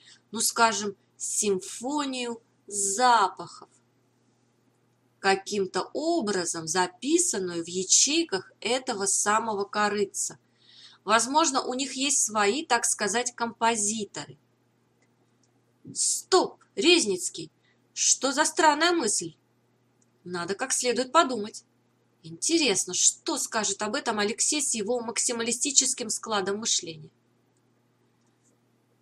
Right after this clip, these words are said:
Разговор Резницкого с Новиковым. Запись на пленке. «Доброй полуночи, Сергей Сергеевич». «Допустим, в режиме С В П ваша полуночь,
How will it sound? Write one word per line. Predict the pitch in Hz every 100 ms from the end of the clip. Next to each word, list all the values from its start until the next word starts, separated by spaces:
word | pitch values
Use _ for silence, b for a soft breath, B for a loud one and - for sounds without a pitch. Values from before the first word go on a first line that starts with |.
| _ _ _ _ _ _ _ _ _ _ _ _ _ _ _ _ _
Разговор | - 214 214 254 320 392
Резницкого | 320 320 285 269 - 226
с | 226 226
Новиковым. | 208 180 180 185 185 180 180 _ _ _
Запись | - 190 294 285 -
на | 226
пленке. | 208 196 170 165 - 139 _ _ _ _ _ _ _ _ _ _ _
«Доброй | - 156 254 254 302
полуночи, | 262 262 285 311 240 233
Сергей | - 220 220 277
Сергеевич». | - 226 185 196 180 - - _ _ _ _ _ _ _ _ _ -
«Допустим, | 180 202 226 220 - 165 156 _ _ _ _ -
в | 170
режиме | 214 220 269 285 240
С | 233
В | 208 202
П | 254 240
ваша | 214 208 202
полуночь, | - 196 190 190 247 - -